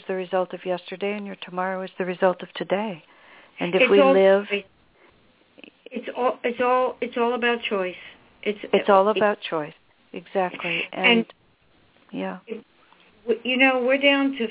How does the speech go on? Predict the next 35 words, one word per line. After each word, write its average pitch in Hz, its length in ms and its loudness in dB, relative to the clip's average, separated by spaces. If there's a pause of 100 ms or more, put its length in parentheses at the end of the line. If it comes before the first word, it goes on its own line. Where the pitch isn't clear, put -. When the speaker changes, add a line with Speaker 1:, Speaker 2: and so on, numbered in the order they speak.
Speaker 2:
fifty, 262 320 -4 (260)
forty-five 247 460 0 (100)
seconds. 220 320 0
I 208 60 0
can't 233 260 -2
believe 226 300 -2
this 196 220 -4
hour 208 260 2
just 196 260 -6
flew 208 140 0
by. 196 380 -4 (840)
Speaker 1:
Okay. 180 300 0
Speaker 2:
So, 226 220 4 (720)
so 247 340 4
again, 240 500 0
for, 247 380 0
for 233 260 2 (160)
the 226 60 -2
listeners 247 580 -2
of 226 140 0
Aging 226 320 2
Younger 214 260 2
Radio, 220 560 2 (460)
uh, 208 200 2
you 220 340 0
can 277 280 -2
tap 247 280 0
into 233 240 -2 (100)
Asha 233 580 0
by, 190 360 2
uh, 208 420 -2
going 233 460 0
to 226 300 2
the 214 60 4
website 214 600 2